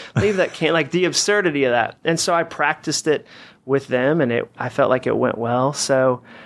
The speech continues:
that's kind of how I look at the craft, but I've never, I did Toastmasters for, like, three or four weeks, and I've heard good things about the program, but I've,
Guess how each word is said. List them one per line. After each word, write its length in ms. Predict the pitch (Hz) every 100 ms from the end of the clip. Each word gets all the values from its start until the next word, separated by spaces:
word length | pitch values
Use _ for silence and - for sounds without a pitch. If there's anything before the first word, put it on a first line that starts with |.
| - _
that's 220 | 156 -
kind 180 | - 254
of 60 | 196
how 240 | 170 160
I 80 | 139
look 240 | 131 139
at 80 | 135
the 80 | 120
craft, 640 | - 113 143 120 110 -
but 120 | 135
I've 140 | 135 147
never, 500 | 170 185 185 165 151 _
I 60 | -
did 180 | 170 185
Toastmasters 600 | 165 160 - 135 - 127
for, 120 | -
like, 120 | 127
three 180 | - 127
or 60 | 123
four 220 | - 123
weeks, 280 | 117 120 -
and 60 | 113
I've 60 |
heard 220 | 117 123
good 160 | 123 117
things 240 | 113 113
about 180 | - 123
the 80 | -
program, 540 | - 120 120 120 120 123 - - - -
but 120 | 131
I've, 180 | 135